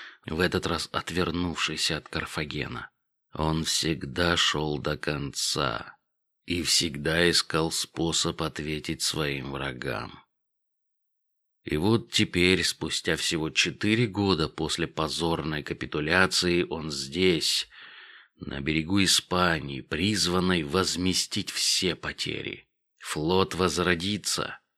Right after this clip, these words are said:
Финикийцы лучшие корабелы, а денег у Карфагена достаточно.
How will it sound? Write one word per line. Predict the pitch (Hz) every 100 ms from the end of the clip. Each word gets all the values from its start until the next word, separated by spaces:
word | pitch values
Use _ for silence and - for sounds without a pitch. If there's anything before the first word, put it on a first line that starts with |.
| _ _ _ _
Финикийцы | - 87 95 85 107 107 90 - 107
лучшие | 85 90 104 95 - 107 92
корабелы, | 98 95 87 101 92 82
а | 73
денег | 65 76 76 78 73
у | 78
Карфагена | - 82 82 98 82 71 71 69 71
достаточно. | 76 73 - 69 67 - - - 62 -